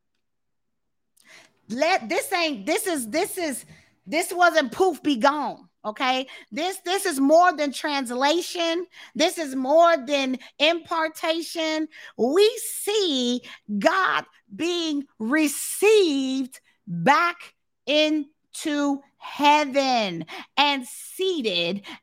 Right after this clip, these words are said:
at the right hand of God. Baby, listen.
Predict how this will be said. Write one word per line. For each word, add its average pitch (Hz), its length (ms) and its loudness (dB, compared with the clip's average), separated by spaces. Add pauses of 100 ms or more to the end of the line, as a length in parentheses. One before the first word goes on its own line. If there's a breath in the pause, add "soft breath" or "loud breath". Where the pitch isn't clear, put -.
at 233 280 2
the 214 140 -2
right 247 640 -4 (220)
hand 247 640 2 (260 soft breath)
of 208 480 4 (440)
God. - 420 -2 (2000 loud breath)
Baby, 220 240 0
listen. - 520 -10